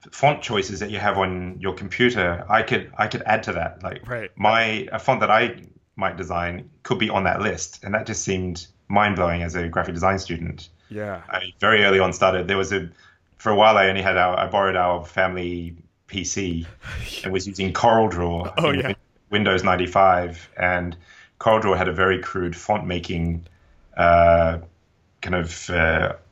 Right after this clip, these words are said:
Speaker 1: functionality of some kind. I forget what it was. It was very crude, but some of my first fonts were, I mean, the first version of Courier Sans was in CorelDRAW. Um,
Speaker 2: That's amazing.
Speaker 1: and that, that was, to me, was incredible. I mean, that was really inspirational, getting to college and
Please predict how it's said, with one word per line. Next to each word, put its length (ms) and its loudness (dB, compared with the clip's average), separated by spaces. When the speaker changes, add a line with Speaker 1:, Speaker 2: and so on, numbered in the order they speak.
Speaker 1:
functionality 680 2
of 80 -6
some 220 -2
kind. 240 0
I 80 0
forget 380 -4
what 80 4
it 100 -14
was. 240 2
It 60 -4
was 160 -6
very 320 2
crude, 240 0
but 140 -4
some 120 0
of 20 2
my 100 4
first 280 -2
fonts 300 -2
were, 180 -6
I 40 -4
mean, 100 0
the 60 -4
first 300 2
version 240 2
of 100 -4
Courier 240 2
Sans 400 2
was 300 -8
in 140 -8
CorelDRAW. 580 0
Um, 560 4
Speaker 2:
That's 180 -6
amazing. 340 0
Speaker 1:
and 80 -4
that, 280 -4
that 200 2
was, 140 2
to 100 -10
me, 120 0
was 140 0
incredible. 400 -2
I 80 -2
mean, 100 -2
that 80 2
was 140 -2
really 160 -2
inspirational, 580 -4
getting 260 0
to 80 -8
college 460 0
and 360 -4